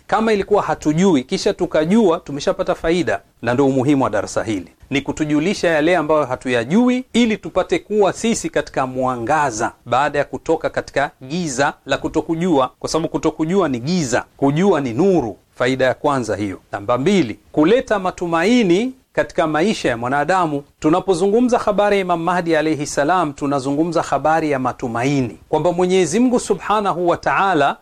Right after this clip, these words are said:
anatuonyesha kwamba hii dunia, kwa mujibu wa hadithi za Mtume sallallahu alayhi wa alihi wasallam,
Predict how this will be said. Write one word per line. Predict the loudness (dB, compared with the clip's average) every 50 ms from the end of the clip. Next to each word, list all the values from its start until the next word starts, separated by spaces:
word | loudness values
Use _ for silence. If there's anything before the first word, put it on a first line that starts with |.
| _
anatuonyesha | -2 -2 0 0 0 0 -2 -2 0 2 2 2 2 2 0 -2 0 -2 -2
kwamba | -2 -2 -4 -2 0 -2 -2
hii | -2 -4 -4 -4 -4 -4 -4
dunia, | -4 -4 -4 -2 -2 -2 0 0 0 0 2 0 0 -2 -4 -4 -4
kwa | -4 -2
mujibu | -2 -2 -4 -2 -2 -2
wa | 0 0
hadithi | 0 -2 -4 -6 -8 -8 -6
za | -4 -4
Mtume | -4 -4 -6 -8 -8 -8 -6
sallallahu | -6 -4 -4 -4 -2 0 0 0 0 0 -2
alayhi | -2 -2 -4 -6 -6
wa | -6 -6
alihi | -6 -6 -8 -10
wasallam, | -6 -4 -4 -4 -4 -8